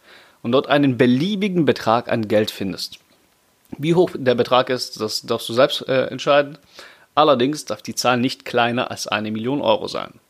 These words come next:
Du wachst also morgen früh auf und bist Millionär oder vielleicht sogar Multimillionär. So, was machst du?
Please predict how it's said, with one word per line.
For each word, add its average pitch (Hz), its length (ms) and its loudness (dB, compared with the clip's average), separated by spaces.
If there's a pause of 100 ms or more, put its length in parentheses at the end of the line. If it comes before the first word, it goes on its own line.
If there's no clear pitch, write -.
(600)
Du 135 100 -4
wachst 208 180 4
also 185 140 2
morgen 185 200 6
früh 143 180 2
auf 202 360 2 (320)
und 123 180 -2
bist 175 240 0
Millionär 127 560 2
oder 113 280 2
vielleicht - 360 -8
sogar 202 180 -2
Multimillionär. 147 760 -2 (1600)
So, 120 280 2 (1120)
was 147 180 0
machst 143 240 0
du? - 80 -8